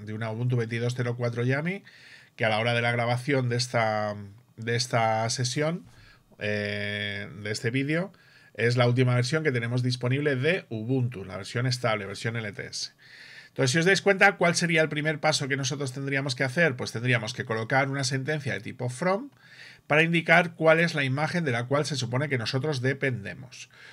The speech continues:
Una vez que tengamos colocada esta imagen, se supone que lo que tendría que hacer sería el proceso de descarga.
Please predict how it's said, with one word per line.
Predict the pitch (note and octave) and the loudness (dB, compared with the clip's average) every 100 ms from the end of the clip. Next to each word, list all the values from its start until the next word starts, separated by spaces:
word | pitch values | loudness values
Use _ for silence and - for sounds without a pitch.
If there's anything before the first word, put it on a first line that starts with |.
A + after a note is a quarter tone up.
| - - | -20 -4
Una | B2 B2 | 4 4
vez | C3 | 4
que | C#3 | 4
tengamos | C3 C#3 C#3 | 2 2 0
colocada | B2 G2+ G#2+ A2+ A#2 A#2+ | -4 -6 -2 0 2 4
esta | B2 B2+ | 2 2
imagen, | C3 D3 E3 G#3 | 0 0 0 -2
se | G3+ | -2
supone | B2 G#2 A2 A#2+ | -4 -4 -4 -2
que | B2 | -2
lo | G2+ | -2
que | G2 | -8
tendría | F#2+ G2 G#2+ A2 | -8 -6 -4 -2
que | |
hacer | A2+ D3 | -2 -2
sería | C#3+ A2 G#2+ | -2 -2 -2
el | B2 | -2
proceso | A2 - B2 B2 | -4 -2 -2 -2
de | A2 B2+ | -2 -2
descarga. | C#3 G#2+ - D#2+ - | -2 -6 -8 -12 -18